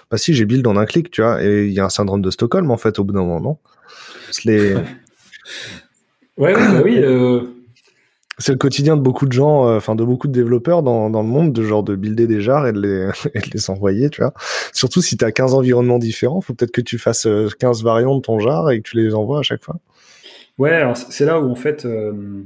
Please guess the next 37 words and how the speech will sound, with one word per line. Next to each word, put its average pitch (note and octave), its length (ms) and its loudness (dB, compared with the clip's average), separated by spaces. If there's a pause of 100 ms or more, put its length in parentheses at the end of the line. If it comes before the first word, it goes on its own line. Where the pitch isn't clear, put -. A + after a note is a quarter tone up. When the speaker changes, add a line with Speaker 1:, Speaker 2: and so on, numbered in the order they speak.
(460)
Speaker 2:
euh, A#2+ 260 -14 (600)
c'est, C#3 280 -2
c'est D#3 120 -2
là E3 60 2
où - 20 0
je C#3 80 -8
trouve - 120 -8
ça C3 120 0
très D3 220 0
intéressant. C3+ 720 2
Euh, G#2+ 160 -10
on B2 120 -4
parlait B2+ 220 0
de A#2+ 180 -4
la A#2 120 0
place C#3 220 0
du B2 100 -2
développeur, B2 560 2
là, B2+ 100 0
en B2 80 -2
deux A#2 100 -2
mille A#2+ 140 0
vingt A#2+ 180 -2
et C3+ 40 0
un. - 180 -4 (680)
À B2+ 80 0
partir C#3+ 300 -2
du D3 100 -4
moment D3+ 280 2
où C3 120 4
un B2+ 80 2
dev C#3 220 2
a B2 40 2
géré C3 220 2
de D3 40 2
la - 60 0
production, B2 520 -4